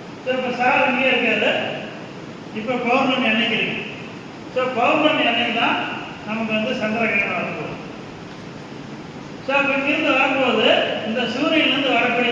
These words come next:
வெளிச்சம் போய் அவர் மேல பட்டு இங்க வரும்போது தான் நம்ம பௌர்ணமி முழு நிலாவை பார்க்குறோம். அந்த வெளிச்சம் இங்க போறதுக்குள்ளார பூமி என்ன பண்ணும்?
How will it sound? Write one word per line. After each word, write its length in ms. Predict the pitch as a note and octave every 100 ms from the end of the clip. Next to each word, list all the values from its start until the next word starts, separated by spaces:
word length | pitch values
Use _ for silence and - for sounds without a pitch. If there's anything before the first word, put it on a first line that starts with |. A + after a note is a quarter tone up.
| A3+
வெளிச்சம் 460 | A3+ A3 C4+ C4+ G#3+
போய் 180 | A3+ A3
அவர் 200 | G#3+ G#3+
மேல 120 | A3+ A3+
பட்டு 260 | G#3 - A#3+ - - - - - - - -
இங்க 120 | G#3 G#3+
வரும்போது 360 | G#3+ A3 G#3+ G#3+ A3+
தான் 120 | B3+
நம்ம 200 | A#3 G#3+
பௌர்ணமி 300 | A3+ A3+ A3 G#3
முழு 200 | G#3+ G#3
நிலாவை 260 | G#3 G#3 -
பார்க்குறோம். 400 | - - - - - - - - -
அந்த 120 | A3 A3+ G#3+
வெளிச்சம் 360 | D4 D4+ D4 C4+
இங்க 120 | A#3+ G#3+
போறதுக்குள்ளார 600 | C4 C4 A#3+ A3+ A#3 C4
பூமி 260 | C4 B3+ A#3+
என்ன 100 | A#3+ -
பண்ணும்? 280 | G#3 E3